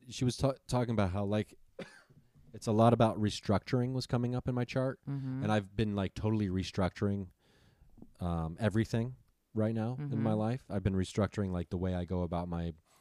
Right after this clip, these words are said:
Speaker 1: my business.
Speaker 2: Yeah.
Speaker 1: Uh, working my, my working schedule
Speaker 2: Good.
Speaker 1: this year.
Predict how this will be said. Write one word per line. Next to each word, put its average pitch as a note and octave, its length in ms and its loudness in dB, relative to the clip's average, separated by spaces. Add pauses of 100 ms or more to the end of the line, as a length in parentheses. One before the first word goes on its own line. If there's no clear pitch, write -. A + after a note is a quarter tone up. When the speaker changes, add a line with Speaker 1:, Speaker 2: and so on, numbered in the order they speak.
(120)
Speaker 1:
my F2+ 100 -2
business. F#2 680 -2 (180)
Speaker 2:
Yeah. C3+ 320 0
Speaker 1:
Uh, F2+ 320 2
working G2+ 340 0
my, F2+ 220 -2
my G2 140 -2
working G2 360 -2
schedule G#2+ 580 -2 (280)
Speaker 2:
Good. E3 540 6
Speaker 1:
this A#2+ 100 -2
year. B2 300 2